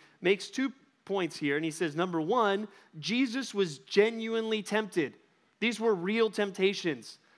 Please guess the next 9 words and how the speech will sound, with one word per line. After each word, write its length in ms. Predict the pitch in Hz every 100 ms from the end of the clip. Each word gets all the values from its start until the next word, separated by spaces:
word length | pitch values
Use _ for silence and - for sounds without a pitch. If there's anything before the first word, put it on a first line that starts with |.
| _
that 180 | 160 160
Jesus 640 | 135 190 190 180 160 - - _
felt. 480 | - 190 147 - - _ _ _ _ _ _ _ _ _ _ _ -
But 260 | 165 254
number 280 | 190 220 196
two, 480 | 175 302 233 180 220 - _ _ _ -
Jesus 640 | 143 247 214 214 214 - - -
was 760 | 151 226 190 151 185 196 - - _ _ _ _ _
impeccable. 760 | 170 160 - 214 220 165 120